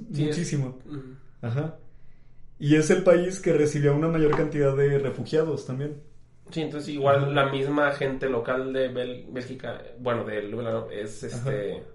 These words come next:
Speaker 1: de diferentes culturas, ¿no?
Speaker 2: C-, claro, hay, hay mucha multiculturalidad.
Speaker 1: Ujú.
Speaker 2: Y también tiene muchos conflictos políticos, sociales,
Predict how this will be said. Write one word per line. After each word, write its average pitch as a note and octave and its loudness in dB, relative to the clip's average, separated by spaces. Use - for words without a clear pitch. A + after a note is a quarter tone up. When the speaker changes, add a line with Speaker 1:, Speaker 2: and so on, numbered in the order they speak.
Speaker 1:
de A#2+ -8
diferentes B2+ -2
culturas, A#2+ 0
¿no? - -6
Speaker 2:
C-, - -12
claro, D#3 6
hay, D3 8
hay C#3 8
mucha E3 6
multiculturalidad. C3 -4
Speaker 1:
Ujú. A#2+ -10
Speaker 2:
Y B2+ -4
también D3 4
tiene E3 4
muchos E3+ 0
conflictos D3+ -2
políticos, D3 0
sociales, E3 0